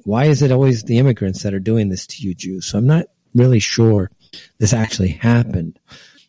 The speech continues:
And why are your kids even in public schools? You guys are so special, so chosen,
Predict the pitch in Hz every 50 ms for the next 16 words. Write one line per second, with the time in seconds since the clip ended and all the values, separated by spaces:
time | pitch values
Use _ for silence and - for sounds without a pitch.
0 | _ _ _ - 123 127 131 139 147 196 233 220 196 175 170 156 - - - 208
1 | 170 151 135 151 147 139 139 139 127 120 110 - 127 120 110 113 107 - - -
2 | - - 151 147 143 107 92 107 233 - - - - _ _ _ _ _ _ _
3 | _ _ _ - 139 147 151 180 170 175 165 139 160 143 - - 175 180 175 -
4 | - - - 170 156 143 - - - 92 90 - - 160 151 - - - - 143
5 | 131 127 110 92 87 90 95